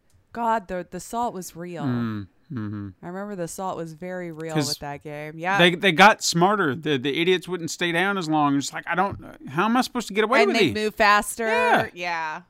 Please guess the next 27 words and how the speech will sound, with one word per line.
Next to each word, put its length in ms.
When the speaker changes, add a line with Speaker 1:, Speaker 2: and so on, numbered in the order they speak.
Speaker 1:
I 160
feel 340
I 300
did 320
finally 600
get 320
it. 280
That 160
probably 300
was 120
the 60
last 300
time 180
I 60
bothered 340
to 60
play 320
it, 220
but 300
it 180
took 180
a 60
minute. 440
It 140
took 200
a 60
while. 560